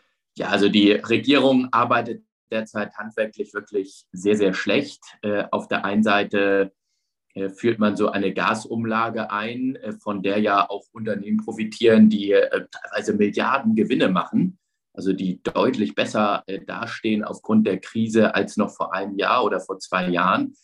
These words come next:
Und die können noch eine Gasumlage erheben und damit die Verbraucher, die sowieso unter den hohen Gaspreisen leiden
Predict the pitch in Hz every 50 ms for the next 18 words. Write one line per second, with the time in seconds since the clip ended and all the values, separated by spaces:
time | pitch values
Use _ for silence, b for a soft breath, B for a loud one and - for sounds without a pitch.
0 | _ _ _ - - - 113 - 120 - - 120 113 113 110 110 110 110 - 110
1 | 107 107 117 143 139 123 110 104 95 92 92 90 92 92 90 87 90 92 95 120
2 | - - 92 92 95 95 98 107 110 - - - 98 98 - 98 - b b b
3 | b b b b _ - 95 90 - - 107 123 143 147 - 135 120 110 110 110
4 | 107 139 180 202 190 131 127 131 131 110 110 110 107 104 104 98 98 110 110 104
5 | - 101 107 110 110 - _ - 98 101 104 101 98 95 90 90 98 101 104 110
6 | 107 107 107 107 -